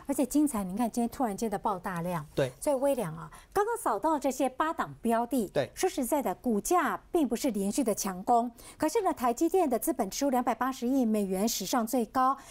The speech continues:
Speaker 1: 全世界最强。我们讲的是一个未来的多头方向，对不对？
Speaker 2: 对。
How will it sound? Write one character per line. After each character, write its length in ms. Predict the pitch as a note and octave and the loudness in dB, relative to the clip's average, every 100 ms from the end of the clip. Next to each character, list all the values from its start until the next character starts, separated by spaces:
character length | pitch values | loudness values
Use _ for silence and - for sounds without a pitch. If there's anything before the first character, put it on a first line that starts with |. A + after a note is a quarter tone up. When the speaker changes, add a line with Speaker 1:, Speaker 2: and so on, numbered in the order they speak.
| - | -6
Speaker 1:
全 140 | - | -2
世 140 | B3 C#4+ | 0 0
界 180 | D4 B3 | 0 2
最 240 | D4+ A3+ | 2 0
强。 460 | - - F#3+ F3+ B3+ - - | 0 -2 -2 0 -2 -4 0
我 100 | B3+ | 2
们 120 | D#4 | 2
讲 140 | F4+ G#3+ | 0 -2
的 80 | |
是 140 | D4+ C#4 | -2 0
一 40 | |
个 120 | A#3+ G#3+ | 0 2
未 280 | E4 F#4 | 2 2
来 200 | A3 F3+ G3+ | 0 -6 -2
的 220 | A3 G3 - | 0 -2 0
多 180 | - C4 | 0 0
头 120 | F#3+ | -2
方 220 | A3 G#3 | -4 -2
向， 160 | B3 F#3+ | -2 -2
对 100 | G3 | 0
不 60 | |
对？ 120 | G3+ - | 0 2
Speaker 2:
对。 160 | F3+ | 2